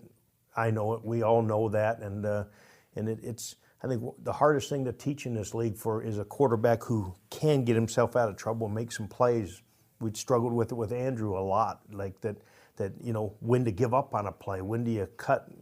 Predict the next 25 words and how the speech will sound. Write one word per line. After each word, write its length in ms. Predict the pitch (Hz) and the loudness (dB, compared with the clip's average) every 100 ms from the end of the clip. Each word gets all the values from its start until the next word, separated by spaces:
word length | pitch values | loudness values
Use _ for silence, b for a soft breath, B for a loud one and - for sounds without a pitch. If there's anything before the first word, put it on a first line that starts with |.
| - _ - | -20 _ -8
cut 220 | - 135 | -2 -2
your 120 | 113 | 0
losses 500 | 107 117 117 - 127 | 6 6 6 2 -2
and 240 | 101 98 92 b b b b b b | -2 -4 -6 b b b b b b
get 160 | 135 135 | -2 0
rid 120 | 127 | 0
of 80 | 120 | 0
the 60 | |
ball 380 | 110 120 123 123 | 2 6 8 6
and 280 | 110 104 98 - - | 4 0 -6 -10 -6
come 160 | 123 | 0
back 180 | 120 110 | 2 0
and 80 | 120 | 0
get 80 | 113 | -2
him 120 | 117 | -2
the 60 | |
next 280 | 113 123 - | -2 -4 -4
drive, 260 | 101 95 - | -6 -6 -6
punt 180 | 127 113 | -4 -2
it 60 | |
and 160 | 110 104 | -2 -4
come 160 | 113 | -4
back 160 | 107 104 | -2 -2
and 80 | 110 | 0
give. 160 | 110 | -2